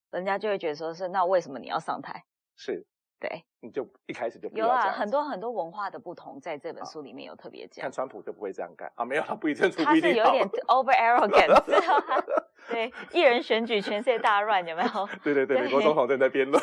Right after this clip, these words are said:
Speaker 1: 对啊，是。
Speaker 2: 所以谈回来，
Speaker 1: 嗯。
Speaker 2: 简报能力大家都需要。
Speaker 1: 对，
Speaker 2: 让老板听得懂的简报能力更需要。
Speaker 1: 每个人。对，甚至这本书其实我觉得讲了很多国高中生。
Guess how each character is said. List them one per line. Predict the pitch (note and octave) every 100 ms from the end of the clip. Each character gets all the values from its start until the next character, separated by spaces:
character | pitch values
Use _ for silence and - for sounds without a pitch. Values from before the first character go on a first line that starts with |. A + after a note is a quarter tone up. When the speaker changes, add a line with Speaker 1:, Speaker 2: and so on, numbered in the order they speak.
| -
Speaker 1:
对 | E3+ - B3+ A#3 A#3 A#3 - A3+
啊， | A3 - -
是。 | G#3 G#3+ - _ _ _ _ _
Speaker 2:
所 | - D#3+
以 | D3 G#2+
谈 | C#3+ C#3+
回 | D3
来， | B2+ A2
Speaker 1:
嗯。 | G#2+
Speaker 2:
简 | - A#2
报 | C#3+
能 | B2+
力 | B2 B2
大 | A2+
家 | G#2
都 | G2+
需 | G2 G2+
要。 | F#2 D2 - _
Speaker 1:
对， | D#3+ A#2+ -
Speaker 2:
让 | D#3+ A#2+
老 | A2
板 | A#2+ G#2
听 | A#2
得 | G#2+
懂 | F#2+
的 | F#2
简 | F2
报 | D#2+ F#2
能 | D#2
力 | D#2+
更 | F2 E2
需 | -
要。 | C#2+ -
Speaker 1:
每 |
个 | C4
人。 | F3+
对， |
甚 | F3+ D#4
至 | D4+
这 | D4
本 | F3+
书 | D#3+ G#3
其 | G3 E3+
实 | E3 E3 -
我 | - D3+
觉 | F#3
得 | F#3+ G3 - _
讲 | - C#3+
了 | D#3
很 | D#3
多 | E3
国 | E3+ D3+
高 | D#3 D#3+
中 | D#3 D#3
生。 | D#3+ D3